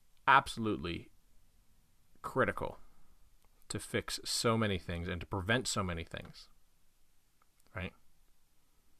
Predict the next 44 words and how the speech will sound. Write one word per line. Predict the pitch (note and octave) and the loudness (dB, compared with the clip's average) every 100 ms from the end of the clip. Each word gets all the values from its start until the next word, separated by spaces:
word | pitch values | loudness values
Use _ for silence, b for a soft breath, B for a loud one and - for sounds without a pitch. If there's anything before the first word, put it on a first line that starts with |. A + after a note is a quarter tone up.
| - _ - | -20 _ -4
I've | B2+ | 0
had | C3 G2+ | 0 2
dogs | A#2 A2 - | 4 2 0
with | F#2 | -2
resource | F#2+ C3+ A#2+ G2 | 0 0 0 -2
guarding | - F#2 F2 | 0 0 0
issues | F2+ - F#2 | -4 -4 -4
that | - | -4
had | - G2+ | -4 -2
a | |
wonderful | F2 G2+ A#2 - G2 | 0 0 0 0 0
recall. | G2 A#2 - - - | 0 -2 -2 -6 -4
You | F2+ | -2
know | F2 | 2
what? | F#2+ - | 2 2
We | G2 | 0
just | F2+ E2+ | -2 -2
used | F#2 G#2 | 0 -2
those. | - - - - b b b b b - - - - - - - - - - - | -2 -8 -6 -6 b b b b b -20 -20 -20 -20 -20 -20 -20 -20 -20 -20 -10
That's | - D3+ | -2 0
fine. | - F3+ | 4 6
I'm | D#3 | 6
not | E3+ F3+ | 4 4
gonna | A#2+ | 4
argue | E2+ A#2+ D#3+ E3 | 6 4 4 2
with | C3+ C3 | 2 0
you. | B2+ D3+ E3+ - | 0 -2 -4 -4
Whatever | G2 C3 D#3 | 0 2 4
you | D#3+ D#3 | 4 4
have, | C3+ C3 F3 F3 - - - - - | 4 4 4 -2 -18 -20 -20 -8 -2
I'll | D#3+ | 0
just | B2 | 0
recall | A2 C#3 C#3+ C#3 | 0 2 4 4
you | C3+ | 4
away | C#3 C#3 | 2 2
from | E3+ - | 0 -4
it. | - - - - b b b b b | -12 -16 -20 -20 b b b b b
And | |
because | G#2 D#3 D3+ | 0 4 4
the | B2+ | 6
recall | D3+ D#3 C3 G2+ | 4 6 6 6
was | F#2 | 2
so | - C#3+ E3+ | 2 4 4
strong | - - B2+ D3+ G2+ - | 2 0 2 4 2 0